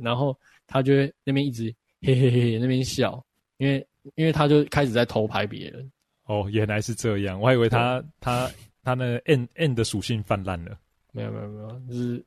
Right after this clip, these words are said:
Speaker 1: 就是一个非常讨人厌的角色。但是相较之下，就是女孩子部分，我觉得每个声音他们其实配的都很好，而且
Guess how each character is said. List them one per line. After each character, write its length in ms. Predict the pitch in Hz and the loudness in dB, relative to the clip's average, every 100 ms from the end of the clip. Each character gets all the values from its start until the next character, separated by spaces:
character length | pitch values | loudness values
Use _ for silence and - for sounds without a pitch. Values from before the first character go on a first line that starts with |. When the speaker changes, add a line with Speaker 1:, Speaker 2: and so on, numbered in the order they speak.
| _ | _
Speaker 1:
就 120 | 135 | -2
是 140 | 127 131 | 0 2
一 20 | |
个 140 | 120 | 2
非 180 | 110 - | 2 4
常 140 | 127 123 | 4 4
讨 180 | 117 | 2
人 160 | 104 110 | 2 2
厌 140 | 113 | -2
的 60 | 113 | -4
角 260 | 113 - 131 | -8 -10 -10
色。 240 | 127 123 - | -10 -2 2
但 120 | 214 | 6
是 160 | 226 208 _ _ _ _ - | 4 2 _ _ _ _ -2
相 260 | 190 208 | 4 6
较 100 | 202 | 4
之 200 | 156 151 | 2 0
下， 180 | 151 135 | 0 0
就 100 | 127 | 0
是 220 | 127 127 113 - _ _ _ _ _ - | -2 -2 -4 -10 _ _ _ _ _ -2
女 160 | 131 | 2
孩 140 | 123 139 | 4 2
子 140 | 135 | 2
部 100 | 135 | 2
分， 100 | 139 | 2
我 120 | 113 | 0
觉 100 | 104 | -2
得 80 | 110 | -4
每 180 | 110 107 | -4 -6
个 220 | 110 110 | -8 -12
声 260 | - 123 120 | -8 -4 -2
音 240 | 120 123 - | -4 -8 -4
他 100 | 135 | -2
们 120 | 127 | -2
其 160 | - | -6
实 260 | - 110 113 _ _ _ _ _ _ - | -10 -12 -14 _ _ _ _ _ _ 2
配 160 | 147 | 4
的 120 | 110 | 4
都 160 | 107 113 | 4 0
很 240 | 104 - | -2 -8
好， 260 | - - 131 _ | -14 -16 -18 _
而 100 | 131 | -4
且 160 | 127 | -4